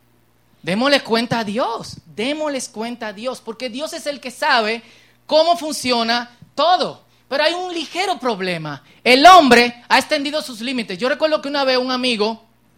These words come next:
eh, y quiero ser breve, eh, yo, yo recuerdo que un amigo me decía, diez, ocho años antes de yo tener hijos, perdón,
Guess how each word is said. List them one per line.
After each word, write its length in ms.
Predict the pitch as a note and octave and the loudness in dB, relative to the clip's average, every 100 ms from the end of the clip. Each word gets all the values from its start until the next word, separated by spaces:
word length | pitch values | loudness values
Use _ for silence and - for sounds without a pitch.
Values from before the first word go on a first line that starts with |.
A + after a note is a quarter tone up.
| _ _ _ | _ _ _
eh, 300 | E3 E3 D#3 | -12 -10 -12
y 80 | D3+ | -14
quiero 200 | D3+ G3 | -10 -10
ser 140 | G3 F3+ | -8 -8
breve, 480 | F3+ G3+ F3 C3+ - - - - - - - | -2 -2 -2 -8 -14 -20 -20 -20 -20 -20 -6
eh, 360 | G#3 - - F#3 | -6 -6 -18 -12
yo, 120 | A#3+ - | -12 -12
yo 160 | G#3+ A3+ | -4 0
recuerdo 240 | C4 C#4+ | 2 2
que 60 | C#4+ | 2
un 80 | C#4+ | -4
amigo 220 | C#4 C#4 | -4 -4
me 140 | C4+ | -4
decía, 600 | B3+ A#3+ B3 G3+ F#3+ - _ _ _ _ | -4 -4 -4 -2 -4 -6 _ _ _ _
diez, 800 | D#3+ A#3+ C4 A3+ - - - _ _ | -8 -2 0 -2 -8 -16 -20 _ _
ocho 360 | G3 A#3+ C4 | -4 -2 0
años 200 | A#3+ B3 | 0 0
antes 160 | B3 A#3+ | -6 -4
de 80 | A#3+ | -4
yo 140 | A#3 | -4
tener 260 | A3+ G#3+ G3+ | -4 -6 -4
hijos, 480 | F#3+ - D#3+ - - _ _ | -6 -8 -14 -14 -20 _ _
perdón, 340 | F3 F#3+ E3 | -6 -6 -6